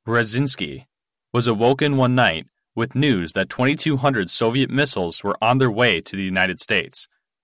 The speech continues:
He was prepping to wake the president for a retaliatory strike when word came through that the incoming missiles were just a computer glitch, a gremlin inside the system at N O R A D.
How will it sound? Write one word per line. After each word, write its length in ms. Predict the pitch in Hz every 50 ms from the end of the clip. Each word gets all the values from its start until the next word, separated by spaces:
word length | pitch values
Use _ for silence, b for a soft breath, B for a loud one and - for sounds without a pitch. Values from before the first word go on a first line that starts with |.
| _ _ _ _
He 120 | _ - 139
was 120 | 131 127
prepping 440 | - - 143 135 139 - 165 170 165
to 80 | - 135
wake 200 | 113 127 139 135
the 80 | 123 -
president 500 | - - 151 143 110 92 92 90 - -
for 180 | - 113 110
a 40 | 104
retaliatory 720 | 98 104 95 - - 117 123 131 131 127 - 139 131 120 113
strike 480 | - - - 143 117 87 78 - _ _ _ _ _ _ _
when 200 | - 120 117 110
word 260 | 104 127 147 160 156 -
came 260 | - 147 127 120 123
through 400 | - 143 147 117 87 82 80 - _ _ _ _ _
that 140 | - 113 113
the 140 | 131 139 -
incoming 460 | - 139 165 165 - 160 147 127 117 113
missiles 480 | 139 139 - - 95 87 85 - -
were 140 | 98 107 104
just 220 | - 123 127 -
a 40 | 123
computer 460 | - 110 92 - - 156 143 127 110
glitch, 400 | 90 - 90 87 - - - - _ _ _ _ _ _ _ -
a 80 | 117 113
gremlin 520 | 101 104 123 151 170 147 117 98 95 95
inside 300 | 95 92 - 117 104 98
the 60 | 101
system 540 | - - 143 139 131 - - 90 87 87 - - _ -
at 200 | 110 104 101 _ -
N 160 | 117 120 131 135
O 140 | 123 117
R 180 | 113 110 110 107
A 140 | 101 98 92
D. 360 | - 107 101 80 - -